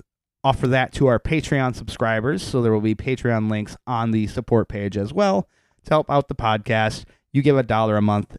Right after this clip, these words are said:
you get a bunch of free content, possibly free merchandise in the future as we get to that point. That's all what we're working towards. And all you have to do is go to unadulteratedbs dot net forward slash support,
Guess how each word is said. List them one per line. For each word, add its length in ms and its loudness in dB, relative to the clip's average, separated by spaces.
you 100 -16
get 120 -2
a 40 -6
bunch 220 -6
of 60 -8
free 180 -4
content, 540 -6
possibly 580 0
free 220 -2
merchandise 520 -4
in 60 -8
the 80 -6
future 420 -2
as 140 0
we 60 -2
get 120 -2
to 80 -2
that 140 2
point. 260 2
That's 460 -4
all 300 6
what 160 4
we're 120 6
working 380 2
towards. 460 0
And 120 2
all 80 4
you 40 4
have 100 4
to 100 -12
do 120 6
is 80 2
go 160 4
to 180 2
unadulteratedbs 880 2
dot 240 2
net 260 -2
forward 360 4
slash 320 -4
support, 560 2